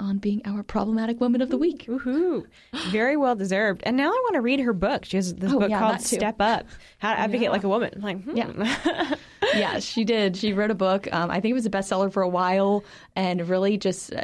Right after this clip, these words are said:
Speaker 1: you know, detailing her story of courage and, and not being afraid to, if you're,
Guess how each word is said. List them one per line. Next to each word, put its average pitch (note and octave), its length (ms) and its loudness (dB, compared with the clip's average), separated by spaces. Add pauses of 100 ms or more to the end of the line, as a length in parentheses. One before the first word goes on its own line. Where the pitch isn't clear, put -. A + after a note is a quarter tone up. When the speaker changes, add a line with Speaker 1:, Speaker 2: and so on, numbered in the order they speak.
(100)
Speaker 1:
you F#3+ 120 0
know, F3+ 100 2
detailing G3 400 0
her F#3 100 0
story F3 540 0
of D#3+ 420 0 (540)
courage F#3 480 0
and, F3 180 0
and E3+ 140 -2
not E3+ 180 -2
being F#3 140 0
afraid F3 380 -4
to, E3+ 260 -2 (300)
if - 200 -4
you're, F3+ 300 2